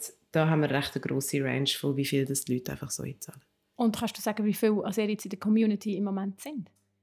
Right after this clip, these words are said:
Speaker 1: Wir sind seit heute dreihundertfünfundneunzig.
Speaker 2: Also alles sehr transparent.
Speaker 1: Ah ja, genau. Also das machen wir auch. Das ist die Idee. Weil wir halt mit so viel Vertrauen müssen schaffen oder wollen schaffen,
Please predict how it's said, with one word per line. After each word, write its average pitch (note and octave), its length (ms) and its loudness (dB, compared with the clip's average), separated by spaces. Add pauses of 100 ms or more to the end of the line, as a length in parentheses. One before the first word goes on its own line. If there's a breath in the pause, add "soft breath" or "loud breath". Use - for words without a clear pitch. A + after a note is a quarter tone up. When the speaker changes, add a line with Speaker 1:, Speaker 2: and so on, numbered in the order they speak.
(120)
Speaker 1:
Wir A3+ 260 8
sind A#3+ 800 6
seit - 560 -2 (120)
heute - 540 0 (800)
dreihundertfünfundneunzig. G3 1300 6 (600)
Speaker 2:
Also A3+ 160 -2
alles G#3 300 2
sehr G3+ 180 2
transparent. F#3+ 800 -2 (400)
Speaker 1:
Ah A3 80 10
ja, C4 140 12
genau. A#3 220 8
Also F#3 240 6
das A3 160 6
machen G3+ 260 8
wir F3 120 8
auch. F#3+ 280 6
Das G#3 160 0
ist F3+ 160 4
die F#3 60 4
Idee. F3+ 360 8
Weil A3+ 220 10
wir G#3 140 8
halt F3+ 240 8
mit F#3+ 260 6
so G#3+ 140 6
viel G3 200 8
Vertrauen F#3 640 4
müssen G#3 300 8
schaffen F3+ 400 4
oder E3 180 2
wollen E3 260 4
schaffen, E3+ 680 2